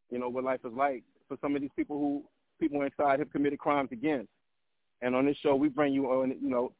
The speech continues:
I run the ten P program. And in that program, and like in this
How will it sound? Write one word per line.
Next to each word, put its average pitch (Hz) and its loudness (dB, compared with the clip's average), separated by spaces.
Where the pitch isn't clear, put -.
I 131 4
run 156 2
the 147 -4
ten 143 -4
P 160 -4
program. 110 -6
And 120 -6
in 147 2
that 139 2
program, 131 0
and 113 -4
like 123 0
in 131 0
this 131 -2